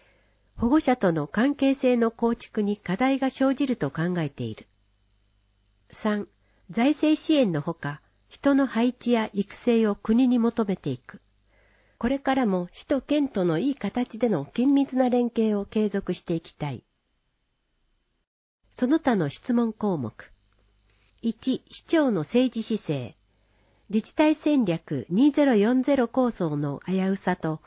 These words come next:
地方自治のあり方。エルアールティー事業。生活交通の確保。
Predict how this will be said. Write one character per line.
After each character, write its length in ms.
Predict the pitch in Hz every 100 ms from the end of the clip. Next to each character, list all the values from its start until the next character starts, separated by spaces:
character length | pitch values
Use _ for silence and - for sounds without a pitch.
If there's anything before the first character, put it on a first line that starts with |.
| _ _
地 160 | - 226
方 160 | 311
自 160 | 311 302
治 140 | -
の 100 | 180
あ 40 | 139
り 120 | 185
方。 380 | - 151 139 - _ _ _ _ _
エ 140 | - 214
ル 160 | 294
ア 40 | 285
ー 40 |
ル 100 | 277
テ 120 | 277
ィ 60 | 254
ー 20 |
事 160 | - 226
業。 260 | - 135 101 _ _ _ _ _ _
生 160 | 262 311
活 240 | 302 302 -
交 240 | 302 285
通 140 | 185
の 140 | 147 131
確 280 | - 196 151
保。 240 | - -